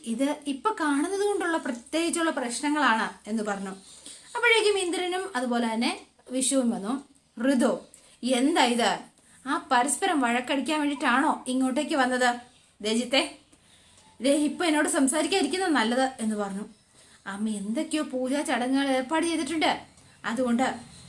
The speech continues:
തിരുമേനിയും പരികർമ്മികളും വരും, അതിനു മുൻപായിട്ട് ചടങ്ങുകൾ പൂർത്തീകരിക്കണം എന്നാ." "ഇന്ദ്രേട്ടാ, ഇത് ആചാരമാണോ അനാചാരമാണോ?" "ദേ മിണ്ടരുത് നീ" എന്ന് പറഞ്ഞു പാറുവിനോട്. അവ വേഗം തന്നെ, ആ,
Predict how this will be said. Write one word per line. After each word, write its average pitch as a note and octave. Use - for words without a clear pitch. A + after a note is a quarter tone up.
തിരുമേനിയും C#4
പരികർമ്മികളും C4+
വരും, D#4+
അതിനു A#3+
മുൻപായിട്ട് A#3
ചടങ്ങുകൾ C#4
പൂർത്തീകരിക്കണം D4+
എന്നാ." C4+
"ഇന്ദ്രേട്ടാ, B3+
ഇത് D4
ആചാരമാണോ E4+
അനാചാരമാണോ?" D4+
"ദേ C#4
മിണ്ടരുത് E4
നീ" C#4
എന്ന് A#3
പറഞ്ഞു G3+
പാറുവിനോട്. G#3
അവ A4
വേഗം D#4
തന്നെ, B3
ആ, A#3+